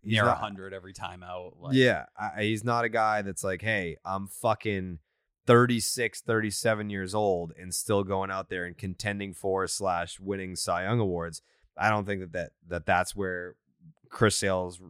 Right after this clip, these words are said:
Speaker 1: the remainder of his career is gonna be. But
Speaker 2: I think it's closer to a Kershaw, how you should kinda handle him. Not all
Speaker 1: Yeah.
Speaker 2: the way. I think Kershaw gets,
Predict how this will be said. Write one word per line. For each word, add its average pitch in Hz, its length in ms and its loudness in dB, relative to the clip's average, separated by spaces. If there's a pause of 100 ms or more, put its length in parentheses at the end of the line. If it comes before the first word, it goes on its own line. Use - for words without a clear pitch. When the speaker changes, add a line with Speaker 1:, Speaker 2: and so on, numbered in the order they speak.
Speaker 1:
the 92 100 -4
remainder 92 360 -2
of 87 80 -10
his 85 180 -10
career 110 300 4
is 120 100 4
gonna 92 120 -4
be. 80 260 -12 (400)
But 104 300 8 (300)
Speaker 2:
I 110 100 0
think 139 220 0
it's - 140 -8
closer 117 520 -4
to 107 160 -4
a 90 60 -10
Kershaw, - 540 -12 (520)
how 120 160 8
you 107 140 4
should 104 220 -4
kinda 101 280 -6
handle 90 280 -12
him. 98 80 -4
Not 147 160 10
all 139 200 8
Speaker 1:
Yeah. 175 80 8
Speaker 2:
the 123 60 6
way. 120 200 2 (200)
I - 40 -10
think 117 160 -2
Kershaw 110 500 2
gets, 90 380 -12